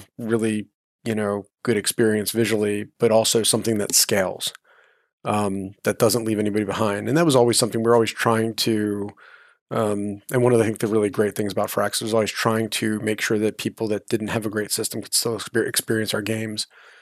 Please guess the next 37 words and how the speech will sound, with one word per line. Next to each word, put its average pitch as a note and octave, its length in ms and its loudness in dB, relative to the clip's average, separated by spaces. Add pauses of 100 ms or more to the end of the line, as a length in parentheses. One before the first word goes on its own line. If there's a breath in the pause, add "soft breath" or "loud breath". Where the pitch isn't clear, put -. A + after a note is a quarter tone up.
(420 soft breath)
Um, A2+ 480 2 (640)
but C#3+ 120 4
that E3 140 4
being B2+ 160 6
said, A#2+ 420 6
like, A2+ 160 4
I'm, A#2 240 4
I'm B2 200 2
not, B2 340 4
not B2+ 160 0
really C#3+ 160 4
a G#2 40 2
fan A#2 340 2
of A2 180 -4
chasing A2 640 0
the, G#2 240 -2
um, F#2+ 460 -4 (1120 soft breath)
you B2 100 2
know, G#2 140 2
just, A2 280 0
just - 280 -2
like, G#2+ 180 -4 (100)
you A#2+ 80 0
know, G2+ 100 0
tech - 300 -2
for G#2+ 100 -2
tech's - 300 -2
sake. - 300 -4
I - 40 -8
think, G#2+ 360 -2
you A#2+ 100 -4
know, G#2 140 0
great A2+ 260 4
art G#2+ 200 6
is G#2 80 0
great G2+ 200 2
art, G2+ 240 0